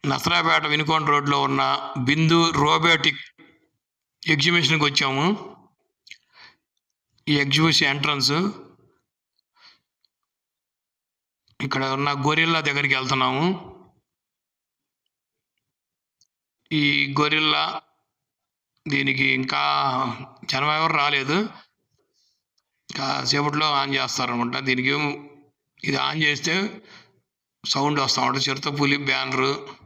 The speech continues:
ఇది బుకింగ్. వానబడి బుకింగ్ నిండిపోయింది కాబట్టి బుకింగ్ కౌంటర్ ఎంట్రన్స్‌లోనే పెట్టారు. ఇవన్నీ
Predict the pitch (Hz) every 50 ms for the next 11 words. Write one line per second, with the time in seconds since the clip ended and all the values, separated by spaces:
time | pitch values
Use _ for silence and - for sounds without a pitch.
0 | _ _ _ _ _ _ _ - _ _ _ _ _ _ _ _ _ - - -
1 | _ _ - - - 131 127 139 139 - 165 160 147 139 139 147 - - - -
2 | - - - _ _ - _ _ _ - - _ _ _ - - 139 139 160 170
3 | 165 160 156 156 160 156 143 147 143 147 156 156 151 147 143 143 143 147 147 147
4 | 143 139 139 135 131 131 131 127 127 - - 135 160 214 - - - - - -
5 | _ _ - - - _ _ _ _ _ - - 139 135 127 131 156 147 - -
6 | 143 143 135 135 139 135 131 131 131 131 131 139 143 131 135 139 135 135 131 127
7 | 120 123 123 120 120 123 139 170 180 - - - - _ _ _ _ _ _ _
8 | _ _ _ _ _ _ _ _ _ _ _ _ _ _ _ _ _ _ _ _
9 | _ _ _ _ _ _ _ _ _ _ _ _ _ _ _ _ _ _ _ _
10 | _ _ _ _ _ _ _ _ _ _ _ _ - - 139 135 131 131 139 -
11 | 71 73 71